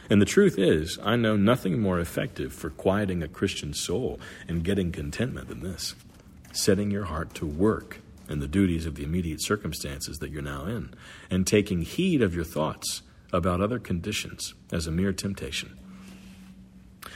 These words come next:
I cannot better compare the folly of those men and women who think they will get contentment by musing about other circumstances than to the way of children. Perhaps they've climbed a hill and they look a good way off and see another hill,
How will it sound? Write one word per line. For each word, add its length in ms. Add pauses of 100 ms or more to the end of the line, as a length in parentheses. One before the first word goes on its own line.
(100)
I 60
cannot 300
better 200
compare 340
the 120
folly 420
of 140
those 200
men 160
and 120
women 240
who 140
think 260
they 80
will 140
get 200
contentment 540
by 140
musing 440
about 220
other 180
circumstances 880 (500)
than 180
to 80
the 80
way 240
of 160
children. 460 (600)
Perhaps 300
they've 180
climbed 360
a 40
hill 360
and 100
they 80
look 300
a 40
good 220
way 260
off 300
and 140
see 160
another 300
hill, 280